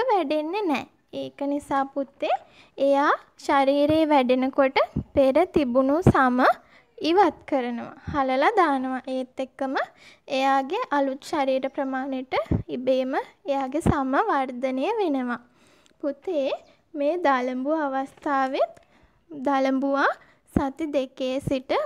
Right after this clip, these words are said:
පහ දක්වා කාලයක් ජීවත් වෙනවා. ඒකත් පුතේ වෙනස් වෙන්නේ සමනලයාගේ වර්ගය අනුව. ඊට පස්සේ පුතේ, මේ දලඹුවා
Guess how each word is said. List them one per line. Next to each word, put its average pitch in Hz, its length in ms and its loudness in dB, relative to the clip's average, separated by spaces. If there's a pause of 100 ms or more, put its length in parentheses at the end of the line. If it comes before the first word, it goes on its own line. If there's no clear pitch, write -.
(220)
පහ 294 260 -4 (120)
දක්වා 302 680 -2
කාලයක් 294 720 -4
ජීවත් 262 560 -8
වෙනවා. 294 460 -6 (540)
ඒකත් 269 480 -6
පුතේ 311 380 -2
වෙනස් 262 420 -6
වෙන්නේ 269 420 -6 (340)
සමනලයාගේ 285 1000 -6 (440)
වර්ගය 269 520 -4 (140)
අනුව. 320 400 -2 (880)
ඊට 262 260 -8
පස්සේ 403 440 -4
පුතේ, 311 560 -2 (540)
මේ 277 280 2
දලඹුවා 254 800 4